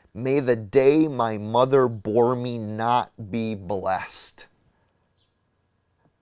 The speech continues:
Down to verse eighteen, "Why did I ever come out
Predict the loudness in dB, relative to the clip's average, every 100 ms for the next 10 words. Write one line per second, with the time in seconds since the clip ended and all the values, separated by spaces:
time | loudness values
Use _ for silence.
0 | _ _ _ _ 2 2 4 2 2 _
1 | _ _ _ -4 2 2 2 -2 -2 -6
2 | -6 -2 8 8 10 6 2 -4 _ _
3 | -4 2 2 2 -4 4 4 6 4 4
4 | 2 _ -2 -2 -2 _ 4 6 4 -4